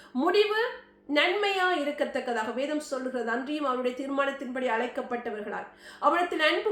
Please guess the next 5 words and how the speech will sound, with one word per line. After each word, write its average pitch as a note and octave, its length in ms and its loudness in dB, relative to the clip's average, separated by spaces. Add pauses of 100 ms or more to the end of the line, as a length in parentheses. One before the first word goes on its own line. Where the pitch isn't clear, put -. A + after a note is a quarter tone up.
கூறுகிறவர்களுக்கு B3+ 680 0 (180)
சகலமும் F#4 680 0
நன்மைக்கு D#4 480 0
ஏதுவாக C#4 420 0
நடைபெறுகிறது." A3+ 720 -4